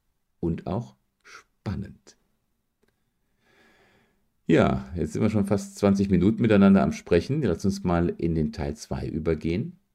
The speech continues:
Unser Gehirn und die drei Ich-Zustände. Ein Ich-Zustand, das ist keine Krankheit oder eine Einschränkung, sondern es stellt ein echtes Hilfsmittel in der Psychologie dar.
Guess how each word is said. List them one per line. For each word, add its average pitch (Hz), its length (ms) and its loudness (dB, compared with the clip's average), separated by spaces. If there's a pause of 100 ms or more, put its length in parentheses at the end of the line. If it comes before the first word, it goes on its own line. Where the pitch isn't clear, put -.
(180)
Unser 80 280 0
Gehirn 73 600 -4 (440)
und 76 140 -6
die 92 60 -4
drei 127 280 -8
Ich-Zustände. - 840 -14 (1900)
Ein 156 160 -2
Ich-Zustand, - 640 -4 (240)
das - 180 -6
ist - 220 -10
keine - 240 -10
Krankheit - 560 -6 (220)
oder - 300 -6
eine 64 220 -12
Einschränkung, 76 460 -2
sondern 92 400 0 (240)
es - 80 -2
stellt 117 320 2
ein - 220 -2 (100)
echtes 127 400 -2
Hilfsmittel 92 720 0
in 98 180 2
der 98 100 4
Psychologie 90 800 -4
dar. - 320 -12